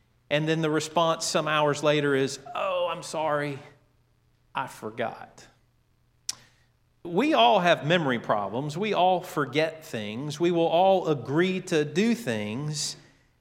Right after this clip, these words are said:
and yet we will forget, however good our intentions are.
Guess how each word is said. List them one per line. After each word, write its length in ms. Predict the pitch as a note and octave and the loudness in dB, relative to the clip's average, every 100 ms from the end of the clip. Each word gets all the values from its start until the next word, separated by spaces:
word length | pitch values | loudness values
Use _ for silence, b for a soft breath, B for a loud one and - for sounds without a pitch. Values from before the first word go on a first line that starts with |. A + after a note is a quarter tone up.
| _ | _
and 220 | D3+ D#3 | -4 0
yet 260 | D#3 E3 D#3 | 2 2 2
we 260 | D#3 F3+ F3 | 0 0 2
will 600 | E3+ F3 E3+ D#3+ D#3+ - | 2 4 4 2 -2 -12
forget, 760 | - F3+ F3 A#3 A3+ G#2+ - | -4 -2 0 0 -2 -2 -10
however 500 | - D3 D#3+ F#3+ F#3 | -8 -2 0 0 -2
good 460 | D3+ E3+ E3+ D#3+ D3+ | -2 0 0 0 -2
our 300 | - D#3 D3 | -2 0 0
intentions 960 | D3 C#3 B2+ - D#3+ D3 C3 B2 B2 - | -2 -6 -6 -6 -6 -6 -6 -6 -6 -6
are. 400 | C#3+ A#2+ G2+ - | -4 -4 -6 -12